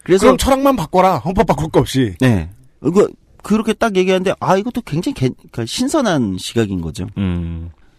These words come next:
Speaker 1: 미국의 헌법이 정말 뭐, 우리가 수호해야 되는, 예를 들면 총기의 자-, 소유의 자유, 뭐, 이런 게 다 헌법 논쟁이잖아요, 미국에서는.
Speaker 3: 네, 네.
Speaker 2: 네.
Speaker 1: 그게 결국 마지막에 다 연방대법원에서 이제 논쟁이 돼서 판결이 되면서 사회가 진일보하거나, 예를 들면 뭐, 이렇게 논쟁이 된단 말이죠.
Speaker 3: 네.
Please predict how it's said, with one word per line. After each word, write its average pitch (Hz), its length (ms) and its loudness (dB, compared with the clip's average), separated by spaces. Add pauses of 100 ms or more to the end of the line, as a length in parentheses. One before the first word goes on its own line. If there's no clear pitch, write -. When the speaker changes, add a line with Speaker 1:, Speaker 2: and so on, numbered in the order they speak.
(120)
Speaker 1:
미국의 175 440 0
헌법이 170 340 -2
정말 208 600 0
뭐, 123 220 2
우리가 113 280 0
수호해야 180 340 0
되는, 107 220 -2
예를 151 140 4
들면 139 160 2
총기의 220 880 0
자-, - 160 -10 (160)
소유의 156 420 0
자유, 113 260 0
뭐, 113 100 2
이런 110 100 0
게 110 80 -4
다 110 160 -6 (300)
헌법 208 280 4
논쟁이잖아요, 101 560 2
미국에서는. 95 520 0
Speaker 3:
네, 85 180 2
네. 82 160 0
Speaker 2:
네. 76 100 -8 (160)
Speaker 1:
그게 - 160 4
결국 139 300 2
마지막에 131 360 2
다 123 100 0
연방대법원에서 113 920 2
이제 104 140 0
논쟁이 101 340 2
돼서 101 160 0
판결이 175 420 2
되면서 110 440 2
사회가 143 420 0 (400)
진일보하거나, 135 920 4
예를 113 140 4
들면 113 180 4
뭐, 107 100 4
이렇게 131 260 2
논쟁이 113 380 4
된단 87 260 -2
말이죠. 80 440 -8
Speaker 3:
네. 82 220 -2